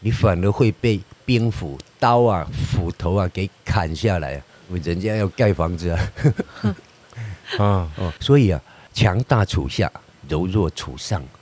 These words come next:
Speaker 1: 所以强大、刚暴啊、强硬的啊，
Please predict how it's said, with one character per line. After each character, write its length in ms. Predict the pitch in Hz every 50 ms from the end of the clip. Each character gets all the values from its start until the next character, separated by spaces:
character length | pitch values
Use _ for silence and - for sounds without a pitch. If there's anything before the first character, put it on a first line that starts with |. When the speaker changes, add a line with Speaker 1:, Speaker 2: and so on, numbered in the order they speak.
| _ _ _ _ _ _
Speaker 1:
所 120 | _ - 151
以 60 | 113 _
强 340 | - - - 101 90 98 120
大、 280 | 127 - 156 135 104 87 - - _ - _
刚 280 | - 143 135 139 135 123 -
暴 220 | _ 160 135 110 101
啊、 200 | 92 85 78 73 73
强 360 | - - - 104 87 98 120 117
硬 240 | 135 131 110 98
的 120 | 87 95 85
啊， 140 | 80 73